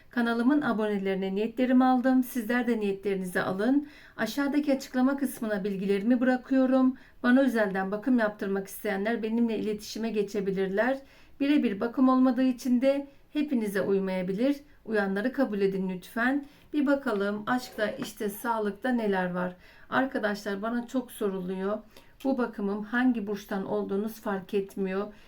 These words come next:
Niyet alıp dinlemeniz yeterli. Neyi merak ediyorsanız niyet alıp dinleyin lütfen.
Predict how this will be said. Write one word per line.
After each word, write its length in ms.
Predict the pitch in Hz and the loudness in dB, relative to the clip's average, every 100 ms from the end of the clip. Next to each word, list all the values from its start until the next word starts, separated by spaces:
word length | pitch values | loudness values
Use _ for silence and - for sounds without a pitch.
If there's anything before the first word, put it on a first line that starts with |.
| - | -6
Niyet 340 | 233 254 269 254 | 4 4 4 0
alıp 400 | 208 196 - - | -2 -2 -4 0
dinlemeniz 840 | 254 247 214 208 247 247 - 185 | 4 4 2 0 0 0 -4 -4
yeterli. 600 | 214 214 196 180 170 170 175 - - 247 | -2 -2 -2 -2 -4 -6 -8 -16 -6 4
Neyi 220 | 277 277 | 8 8
merak 440 | 226 196 175 - | 6 2 -2 -4
ediyorsanız 580 | 185 185 180 - 254 262 | -6 -4 -4 -4 -6 -6
niyet 300 | 220 220 208 | -6 -6 -4
alıp 280 | 202 233 - | -6 -6 -6
dinleyin 400 | 196 185 175 165 | -4 -2 -2 -6
lütfen. 440 | 165 - 180 170 | -12 -10 -8 -8